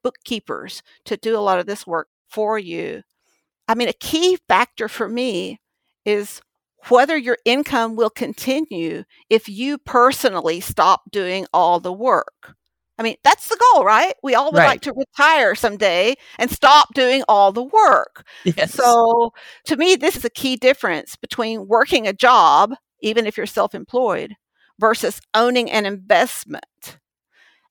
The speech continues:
Speaker 1: And I tend to compare the type of rental investing that we do against what you hear so much about on a lot of the television programs about real estate is flipping.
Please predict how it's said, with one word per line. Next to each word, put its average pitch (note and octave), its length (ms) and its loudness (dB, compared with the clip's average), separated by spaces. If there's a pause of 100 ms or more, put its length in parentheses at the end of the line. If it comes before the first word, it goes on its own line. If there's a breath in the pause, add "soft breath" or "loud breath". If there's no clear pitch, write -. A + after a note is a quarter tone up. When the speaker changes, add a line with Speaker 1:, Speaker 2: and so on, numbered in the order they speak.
Speaker 1:
And A3+ 460 2 (360)
I B3 140 2
tend D4 300 -2
to - 80 -10
compare A3+ 520 -4
the G#3 100 -12
type A#3 580 0 (280 soft breath)
of G3 200 0
rental A#3+ 320 0
investing A3 520 -2
that G3 180 -6
we A#3 300 -8
do D#3+ 520 -8 (680)
against G#3+ 800 0 (360)
what A#4+ 80 -4
you A4 100 -6
hear G4+ 200 2
so G#4+ 100 2
much C4 240 0
about G#3 380 2
on A3+ 100 4
a G#3 60 2
lot G#3 100 6
of G3+ 60 -2
the - 80 -12
television G#3+ 720 -2
programs F#3+ 480 -6
about G3 240 -2
real F#3+ 160 -4
estate F3 320 -4
is - 180 -12 (100)
flipping. G#3 540 -2